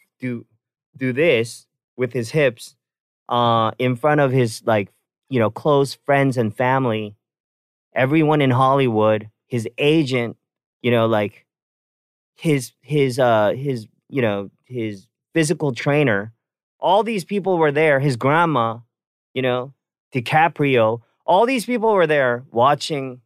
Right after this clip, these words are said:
on a big screen him do this, and he put up with it, right? So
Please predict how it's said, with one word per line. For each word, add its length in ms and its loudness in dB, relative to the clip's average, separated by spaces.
on 180 2
a 60 0
big 260 -4
screen 420 -4
him 320 -6
do 180 -2
this, 340 2
and 160 -2
he 160 -4
put 200 0
up 120 2
with 200 -2
it, 120 -10
right? 300 -6
So 420 0